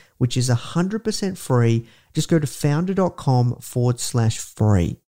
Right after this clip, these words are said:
Okay, so now let's talk about today's episode. Hey guys, Nathan here from hometown Melbourne, Australia. Uh,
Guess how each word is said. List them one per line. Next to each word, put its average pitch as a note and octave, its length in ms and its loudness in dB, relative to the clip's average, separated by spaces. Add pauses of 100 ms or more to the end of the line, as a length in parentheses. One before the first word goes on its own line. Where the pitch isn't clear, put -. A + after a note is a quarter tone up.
(200)
Okay, E3+ 540 0
so - 240 2
now B2 320 2
let's D3+ 260 -2
talk C3+ 240 -2
about D3 360 -4
today's A#2 340 2
episode. A2 600 -4 (580)
Hey F#3 120 2
guys, F3 600 -2 (120)
Nathan E3 440 -2
here D#3 420 0
from B2 560 -2 (140)
hometown C#3 1000 -2
Melbourne, B2 480 0
Australia. B2+ 720 0 (460)
Uh, G#2+ 340 0